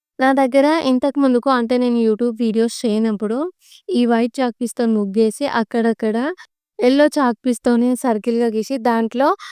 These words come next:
రెడ్ కలర్‌కి తక్కువగా కొంచెం ఆరెంజ్ కలర్‌లో ఉంటాయి కదా, ఆ చాక్ పీస్‌లు వాడి నేను ముగ్గులు వేసేదాన్ని. వేసినా కూడా చూడడానికి అంత మంచిగా ఏమి ఉండదు, just వేసినట్టుగానే కనిపించేది. ఇంత లుక్ అయితే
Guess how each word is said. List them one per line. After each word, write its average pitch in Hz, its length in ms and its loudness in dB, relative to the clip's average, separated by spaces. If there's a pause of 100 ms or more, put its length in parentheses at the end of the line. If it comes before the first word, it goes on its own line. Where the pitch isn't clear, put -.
(140)
రెడ్ 247 240 2
కలర్‌కి 269 520 0
తక్కువగా 247 500 0 (120)
కొంచెం 254 380 0 (280)
ఆరెంజ్ 262 380 4
కలర్‌లో 233 420 0
ఉంటాయి 220 300 -2
కదా, 208 220 0 (380)
ఆ 254 120 4
చాక్ 233 340 -2
పీస్‌లు 240 300 -2
వాడి 220 280 2
నేను 320 240 0
ముగ్గులు 247 300 0
వేసేదాన్ని. 247 560 0 (420)
వేసినా 254 560 2
కూడా 311 280 0
చూడడానికి 277 540 0
అంత 240 280 -2
మంచిగా 247 460 0
ఏమి 262 160 0
ఉండదు, 240 340 -2
just 233 380 -2
వేసినట్టుగానే 254 840 -2
కనిపించేది. 247 720 -4 (420)
ఇంత 277 400 0
లుక్ 262 340 -2
అయితే 262 240 0